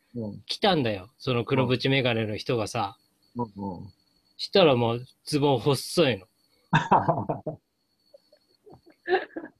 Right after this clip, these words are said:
Speaker 2: 「なんだよ、ウェブデザイナー」って思ってさ。「何がデザイナーだ、お前は。何のデザイナーだ」っつって。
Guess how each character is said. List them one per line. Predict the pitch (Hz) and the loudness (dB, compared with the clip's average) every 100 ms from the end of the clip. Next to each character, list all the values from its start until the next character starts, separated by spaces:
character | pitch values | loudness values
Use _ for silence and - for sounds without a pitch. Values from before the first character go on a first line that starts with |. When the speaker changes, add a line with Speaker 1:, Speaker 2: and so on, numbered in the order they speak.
| - _ _ - | -20 _ _ -6
Speaker 2:
「な | 185 294 | -2 -2
ん | 247 | 0
だ | 170 | 2
よ、 | 139 | 4
ウ | |
ェ | 127 123 | 2 2
ブ | 127 | 2
デ | 131 | 0
ザ | 127 139 | 0 0
イ | 139 | 0
ナ | 110 95 | -4 -8
ー」 | |
っ | _ - | _ -20
て | |
思 | 95 95 | -18 -16
っ | - | -14
て | - | -14
さ。 | - 87 _ _ - _ | -12 -14 _ _ -20 _
「何 | 147 226 262 | -2 2 4
が | 180 | 4
デ | 123 127 | 2 2
ザ | 147 147 | 2 0
イ | |
ナ | 139 123 | 0 -2
ー | |
だ、 | 120 | -2
お | 107 | -6
前 | 98 95 95 | -8 -12 -10
は。 | 98 120 | -10 -6
何 | 135 240 | 0 2
の | 233 | 4
デ | 139 120 | 4 4
ザ | 117 | 2
イ | 113 | -2
ナ | 113 107 | -4 -6
ー | |
だ」 | 104 | -8
っ | |
つ | - | -10
っ | |
て。 | 104 | -18